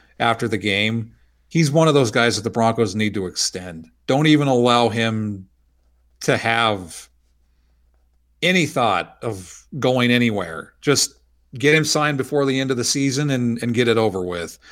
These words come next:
Because it's clear to me, I think it's clear to you, I think it's clear to everyone listening and everyone watching the Broncos that Justin Simmons is the leader on defense now, and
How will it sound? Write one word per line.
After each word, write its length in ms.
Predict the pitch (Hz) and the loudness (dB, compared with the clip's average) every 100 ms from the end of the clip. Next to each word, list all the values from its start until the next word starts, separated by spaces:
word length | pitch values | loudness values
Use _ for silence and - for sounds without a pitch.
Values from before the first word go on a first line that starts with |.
| - | -8
Because 200 | 127 123 | 0 2
it's 160 | 117 - | 2 -4
clear 600 | - 165 156 147 123 - - _ _ _ _ _ _ | 0 4 4 4 2 -2 -20 _ _ _ _ _ _
to 100 | - | -4
me, 280 | 135 151 160 | 0 2 2
I 60 | 117 | 2
think 160 | 131 | 0
it's 100 | 117 | -2
clear 240 | - 147 135 | -2 -2 0
to 80 | 113 | -2
you, 340 | 113 135 143 | -2 2 2
I 80 | 117 | 2
think 140 | 120 | 0
it's 120 | 104 | -4
clear 320 | - - 139 131 | -6 -2 0 2
to 100 | 113 | 2
everyone 480 | 113 123 120 120 | 0 0 0 0
listening 460 | 113 120 143 135 127 | 0 -2 -2 -2 -2
and 100 | 110 | -2
everyone 360 | 110 113 110 98 | -2 -2 -2 -4
watching 380 | 104 113 127 | -4 -4 -4
the 80 | 117 | -4
Broncos 480 | 107 113 113 127 113 | 0 0 0 -2 -4
that 80 | 104 | -4
Justin 360 | 123 123 120 | -2 -2 -4
Simmons 560 | 101 123 120 127 123 - - _ _ _ | -4 -2 -2 -2 -4 -6 -10 _ _ _
is 200 | 113 98 | -4 -2
the 80 | 107 | -2
leader 300 | 107 117 120 | 0 2 4
on 160 | 107 95 | 2 0
defense 500 | 110 120 135 127 135 | -2 -2 -2 -4 -4
now, 380 | 123 127 147 127 | -2 -2 -2 -2
and 500 | 110 107 101 95 | -2 -4 -6 -10